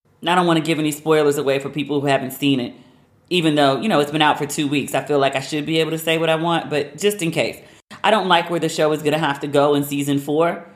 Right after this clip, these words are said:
but I really, really, really like Alfie. And if they did, like, a spinoff, 'cause Alfie's from London, but he's in Paris,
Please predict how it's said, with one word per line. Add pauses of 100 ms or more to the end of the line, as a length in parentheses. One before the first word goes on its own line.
(220)
but (340)
I
really,
really,
really
like
Alfie. (240)
And
if
they
did,
like,
a
spinoff, (240)
'cause
Alfie's
from
London,
but
he's
in
Paris,